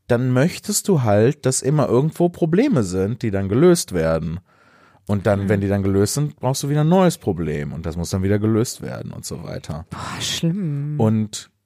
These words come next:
Speaker 1: das ist halt, ich glaube, das ist so vielleicht, ja, natürlich klingt schon wieder so, als könnte man das, als könnte man nichts daran ändern.
Speaker 2: Mhm.
Speaker 1: Aber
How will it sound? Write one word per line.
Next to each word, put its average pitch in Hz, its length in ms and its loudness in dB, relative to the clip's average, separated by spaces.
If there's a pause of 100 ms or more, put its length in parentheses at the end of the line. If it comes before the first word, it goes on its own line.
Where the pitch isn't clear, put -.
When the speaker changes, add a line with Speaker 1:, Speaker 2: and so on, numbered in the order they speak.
(220)
Speaker 1:
das 117 240 0
ist - 160 -2
halt, 123 580 2 (1400)
ich - 140 -4
glaube, 135 300 4
das 120 180 0
ist 131 160 0
so 110 480 4 (240)
vielleicht, 101 720 0 (1300)
ja, 101 240 2
natürlich 135 760 2
klingt 143 280 0
schon 123 200 0
wieder 117 240 2
so, 113 240 0
als - 520 -2 (420)
könnte 107 280 -2
man 104 220 0
das, 98 200 -2
als - 260 -4
könnte 113 180 -2
man 101 120 -2
nichts - 220 -4
daran 92 260 -2
ändern. 101 420 0
Speaker 2:
Mhm. 165 120 -6 (340)
Speaker 1:
Aber 101 520 2